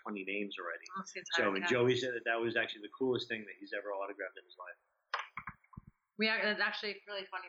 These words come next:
Speaker 2: story about that. Um, you met,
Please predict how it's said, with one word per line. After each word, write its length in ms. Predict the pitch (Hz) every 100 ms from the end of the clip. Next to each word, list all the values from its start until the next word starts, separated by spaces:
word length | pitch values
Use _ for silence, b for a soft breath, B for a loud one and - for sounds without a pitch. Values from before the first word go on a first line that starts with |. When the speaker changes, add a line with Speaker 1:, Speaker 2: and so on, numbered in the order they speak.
| -
Speaker 2:
story 200 | 196 180
about 180 | 165 -
that. 320 | 196 190 170 147 - 180
Um, 320 | 185 180 170 165 _ _ _ - _ _ _ _ _ _ _
you 240 | 202 233 254
met, 460 | 214 190 175 175